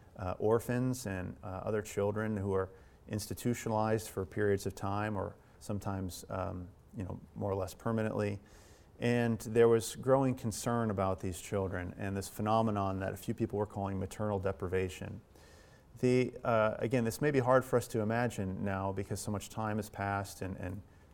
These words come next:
cultures and, and customs have changed. But at that times, uh, at that time, it was not uncommon for young children to under-, undergo fairly long separations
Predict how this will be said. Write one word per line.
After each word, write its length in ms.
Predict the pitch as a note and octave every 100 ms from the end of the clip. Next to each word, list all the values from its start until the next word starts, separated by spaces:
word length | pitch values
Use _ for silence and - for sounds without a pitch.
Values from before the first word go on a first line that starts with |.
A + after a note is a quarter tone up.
| -
cultures 540 | - G#2+ - G#2 G2+ G2+
and, 160 | F#2+
and 180 | F#2+ F#2+
customs 400 | - G2+ - F#2+
have 120 | -
changed. 440 | - A#2+ A2+ F#2+ - - - - -
But 100 | A2
at 80 | A#2
that 180 | C#3+ C#3+
times, 540 | D3 D3+ B2 A2+ - - -
uh, 100 | A2
at 120 | A#2+
that 140 | C3 C3
time, 280 | C#3 C3
it 80 | A#2
was 140 | G#2 G2+
not 220 | A2+ A#2
uncommon 720 | G#2+ - C#3 C#3 G#2+ F#2 F2+ - - - -
for 420 | - A#2 A2+ A2
young 240 | A#2 A2+
children 400 | G#2+ C3 B2 G#2
to 120 | F#2+
under-, 240 | G#2+ G#2+ -
undergo 440 | A2+ A2 G#2 G2+
fairly 340 | G2 A#2+ A#2+ A2
long 300 | G2+ G2 F#2+
separations 920 | - G2+ G#2 G#2 B2 - G2+ F#2 -